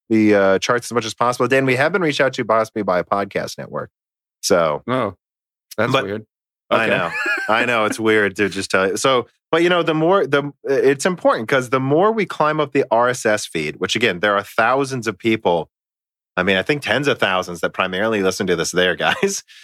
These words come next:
Speaker 1: So the higher we can get up in the technology leaderboards on Stitcher, Apple,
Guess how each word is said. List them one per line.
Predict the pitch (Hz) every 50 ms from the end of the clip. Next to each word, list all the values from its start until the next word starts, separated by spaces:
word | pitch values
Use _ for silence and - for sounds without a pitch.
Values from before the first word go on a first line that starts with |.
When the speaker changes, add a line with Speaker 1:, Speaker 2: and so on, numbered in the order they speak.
| _ -
Speaker 1:
So | - - 143 131
the | 131 131 113
higher | - 147 151 170 190 196
we | 190 180 170
can | - 165 139
get | 123 131 123 120
up | 117 113 -
in | 113
the | 113 110
technology | - - 120 98 98 101 95 98 107 113 113 104 107 104 98 95
leaderboards | 90 92 92 92 92 87 95 95 92 90 87 87 - 87
on | 85 82
Stitcher, | 82 - - - 123 120 120 - - 120 110 110 113 - -
Apple, | 107 104 101 104 - - 107 101 98 98 92 92 87 -